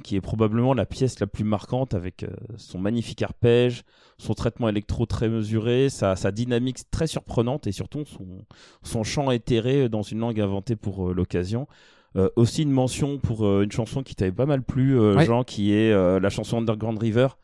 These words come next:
Speaker 2: Ouais.
Speaker 1: qui est très maîtrisée, surtout avec sa jolie voix de tête, euh.
Speaker 2: Yes.
Speaker 1: Ouais, ouais. Et puis en plus, qui a un mar-, un moment assez marquant aussi de, de, de l'animé, euh.
Speaker 2: Ouais, que, que je revis du coup en l'écoutant, euh,
Speaker 1: Ouais, ouais.
Speaker 2: ça fait
Speaker 1: Mm.
Speaker 2: toujours plaisir.
Speaker 1: Mm. Euh, ben,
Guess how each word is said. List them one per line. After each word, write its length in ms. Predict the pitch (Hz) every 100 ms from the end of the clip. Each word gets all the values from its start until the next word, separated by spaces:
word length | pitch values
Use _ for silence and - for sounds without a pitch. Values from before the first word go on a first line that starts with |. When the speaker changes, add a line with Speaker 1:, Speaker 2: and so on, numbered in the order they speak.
| _
Speaker 2:
Ouais. 160 | 117 120
Speaker 1:
qui 100 | 113
est 60 |
très 180 | - 117
maîtrisée, 380 | 123 117 120 123
surtout 260 | 131 - 135
avec 140 | 107
sa 160 | 107 95
jolie 240 | 120 135
voix 140 | 120
de 60 | 110 -
tête, 280 | 113 -
euh. 220 | 87 87 90
Speaker 2:
Yes. 380 | 101 - - - _ -
Speaker 1:
Ouais, 80 | 107
ouais. 220 | 110 92
Et 60 |
puis 160 | 110 117
en 60 | 107
plus, 180 | 147
qui 120 | - 127
a 40 |
un 80 | 113
mar-, 200 | 113 - -
un 140 | 127
moment 280 | 123 131 151
assez 220 | 160 -
marquant 300 | 165 156 160
aussi 260 | 156 135 -
de, 280 | 135 123 117
de, 180 | 117 113
de 100 | 113
l'animé, 540 | 113 117 117 120 120
euh. 260 | 110 92 107
Speaker 2:
Ouais, 300 | 120 123 117
que, 220 | 113 104
que 120 | -
je 80 | 104
revis 260 | 117 120 120
du 120 | 110
coup 140 | 123
en 60 | 110
l'écoutant, 600 | 98 - - 101 92 87
euh, 40 |
Speaker 1:
Ouais, 280 | 107 104 101
ouais. 80 | 90 -
Speaker 2:
ça 80 |
fait 80 | 110
Speaker 1:
Mm. 40 | 98
Speaker 2:
toujours 180 | 113
plaisir. 300 | - 98 90 87 _ _
Speaker 1:
Mm. 60 | 95 - _ - - - - -
Euh, 400 | 107 113 110 107
ben, 180 | 107